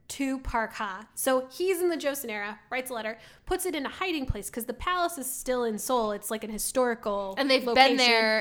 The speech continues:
Speaker 2: in the
Speaker 1: They've been there,
Speaker 2: present,
Speaker 1: and he's
Speaker 2: present.
Speaker 1: showed her, like, "Oh, this is where I used to hide stuff." Well, good thing he showed her that, because she goes back to the palace, and she's like, "I wonder, I just wonder." And she opens up this, like, hidden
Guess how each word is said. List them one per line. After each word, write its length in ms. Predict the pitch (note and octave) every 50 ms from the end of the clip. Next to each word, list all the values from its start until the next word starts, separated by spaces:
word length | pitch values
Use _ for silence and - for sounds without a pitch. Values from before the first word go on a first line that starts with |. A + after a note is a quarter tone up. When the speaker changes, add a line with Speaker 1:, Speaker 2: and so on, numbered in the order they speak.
| -
Speaker 2:
in 100 | A#3+ B3
the 60 | B3
Speaker 1:
They've 40 | - C4+
been 100 | D#4 D4+
there, 80 | F#4+
Speaker 2:
present, 340 | - C4 G#3+ G#3+ G#3 A3+ - - -
Speaker 1:
and 140 | E4 B3
he's 240 | - D#4 F4+ F4+ F4
Speaker 2:
present. 120 | - - -
Speaker 1:
showed 320 | - F4 D4+ D4+ D4+ D#4 B3+
her, 180 | A3+ C4 B3
like, 220 | B3 A#3 A3 G#3+ G#3+
"Oh, 160 | C4 F4+ F4+
this 160 | C4 D#4 D#4+
is 100 | F4+ D#4
where 120 | C4+ B3+ B3
I 40 |
used 180 | A#3+ A#3+ A3+ -
to 60 | G#3+
hide 380 | - - A#3+ B3 C4 C4+ A#3+ A3+
stuff." 420 | - - F#3+ E3 - - - - -
Well, 280 | C4 A#3+ A#3+ A#3+ A#3 A3+
good 200 | A3 F#4 F#4+ F4+
thing 140 | G4+ F4
he 80 | E4 D#4
showed 240 | D#4 - F#4 G4+ G4
her 80 | D#4+ A3+
that, 260 | A3 A3 A3+ A#3+ -
because 260 | - A#3+ - C4 C4 B3+
she 180 | B3+ - F4 E4
goes 200 | D#4+ D4+ C4+ B3
back 260 | B3+ C4 B3+ B3+ B3+
to 80 | -
the 80 | A3+ A#3
palace, 560 | A3+ - C#4+ C#4+ C#4 A#3+ G#3+ G#3 A3 G#3+ - - - - - - - -
and 80 | A3+ -
she's 140 | B3 A3
like, 140 | A#3 G#3 G#3+
"I 60 | G#3
wonder, 500 | G#3+ A3+ C#4+ F4+ F#4+ F#4 F4 D#4+ C4+ B3+ -
I 80 | - B3+
just 340 | A3+ - - F#4+ F#4+ - -
wonder." 320 | C4+ B3 A#3+ A#3 G3+ G3
And 140 | G#3+ A3+ G#3+
she 140 | - C4 -
opens 340 | C#4+ C#4+ C#4+ - D#4 C#4+
up 260 | C4+ B3+ B3+ B3+ - - - - - - _
this, 180 | - A3 A3 -
like, 160 | A#3 A3 G#3+
hidden 500 | - - B3 B3 B3+ B3+ A#3+ A#3 A3+ A#3+